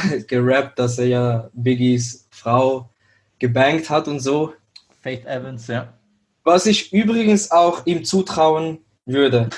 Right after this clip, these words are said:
Speaker 1: <laughs> Und ich auch glaube, dass er das gemacht hat, ganz ehrlich. Weil es, es gab irgend so einen Abend, so, keine Ahnung, in L A, irgendein Club, da war Faith Evans dort und Tupac und seine Entourage haben sie dann erkannt,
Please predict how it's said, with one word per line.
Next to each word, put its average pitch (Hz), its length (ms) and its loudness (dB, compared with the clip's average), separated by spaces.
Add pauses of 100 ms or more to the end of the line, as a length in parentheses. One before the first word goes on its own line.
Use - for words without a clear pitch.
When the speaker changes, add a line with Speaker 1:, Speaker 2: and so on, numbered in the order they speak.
(140)
Speaker 1:
<laughs> - 220 -20
Und 135 160 -10
ich 131 200 -10 (100)
auch 131 340 -4
glaube, 165 420 2
dass 151 220 -6
er 139 60 -8
das 131 160 -6
gemacht 127 360 -8
hat, 120 180 -12
ganz 135 240 -6
ehrlich. 123 400 -6 (1120)
Weil 160 240 2
es, 160 220 -6 (160)
es 151 240 -8
gab 214 440 0 (140)
irgend 220 300 0
so 185 80 2
einen 175 100 0
Abend, 202 500 2
so, 143 720 -6 (100)
keine 196 300 2
Ahnung, 175 480 -2 (260)
in 131 140 -6
L 135 140 0
A, 165 380 2 (200)
irgendein 143 320 -12
Club, 160 300 -6 (560)
da 139 120 -2
war 147 160 0
Faith 147 240 -4
Evans 185 340 0
dort 202 360 0 (260)
und 139 480 -2
Tupac 175 380 -4
und 147 100 -12
seine 135 280 -6
Entourage 143 440 -6
haben 135 180 -6
sie 127 140 -4
dann 123 160 -4
erkannt, 147 420 -4